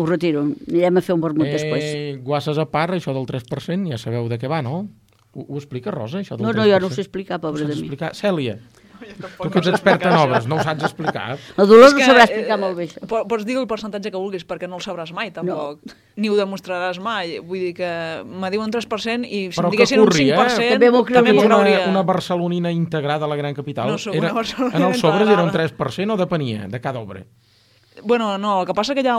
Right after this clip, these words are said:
Speaker 3: hi ha un percentatge d'obres que jo
Speaker 2: Mm.
Speaker 3: suposo que són adjudicades, eh, alegrement o,
Speaker 2: Alegrement.
Speaker 3: o,
Speaker 2: És
Speaker 3: per
Speaker 2: una,
Speaker 3: dir-ho d'alguna
Speaker 2: és
Speaker 3: manera,
Speaker 2: una bona paraula, gairebé
Speaker 3: exacte.
Speaker 2: carnavalesca.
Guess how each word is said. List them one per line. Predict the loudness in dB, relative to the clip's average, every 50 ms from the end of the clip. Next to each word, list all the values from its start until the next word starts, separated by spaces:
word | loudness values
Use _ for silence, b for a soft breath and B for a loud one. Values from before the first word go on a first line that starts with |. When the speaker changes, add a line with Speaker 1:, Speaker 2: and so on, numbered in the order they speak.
| -2 -4
Speaker 3:
hi | -4
ha | -2 -2
un | -2
percentatge | -4 -4 -4 -6 -4 -4 -4 -4 -2 0
d'obres | 0 2 2 0 -2 -4 -6 -8 -10 -14 -20 -20 _ -8
que | -6 -4 -2
jo | 0 0
Speaker 2:
Mm. | -2 -2
Speaker 3:
suposo | -4 -6 -4 -4 -4 -4
que | -6 -8 -8
són | -8 -8 -10 -8 -10
adjudicades, | -10 -10 -8 -8 -8 -8 -4 -4 -2 -2 -2 -2 -4 -4 -4 -6 -6 -8 -8 -10 -10
eh, | -12 -10 -10 -10 -10 -10 -10 -10 -10
alegrement | -10 -8 -8 -8 -8 -8 -10 -10 -10 -10 -10 -10 -10
o, | -8 -6 -4
Speaker 2:
Alegrement. | -2 0 0 0 0 0 0 -2 -2
Speaker 3:
o, | -4 -6 -10 -12 -10
Speaker 2:
És | -6
Speaker 3:
per | -4 0
Speaker 2:
una, | 2 4
Speaker 3:
dir-ho | 4
d'alguna | 4 4 2 2 0 -2
Speaker 2:
és | 0
Speaker 3:
manera, | 0 2 4 4 6
Speaker 2:
una | 6 6
bona | 6 6
paraula, | 8 8 8 8 6 6 4 4
gairebé | 4 4 4 2 2 2
Speaker 3:
exacte. | 2 0 0
Speaker 2:
carnavalesca. | 0 0 0 2 2 2 0 0 -2 -4 -10 -16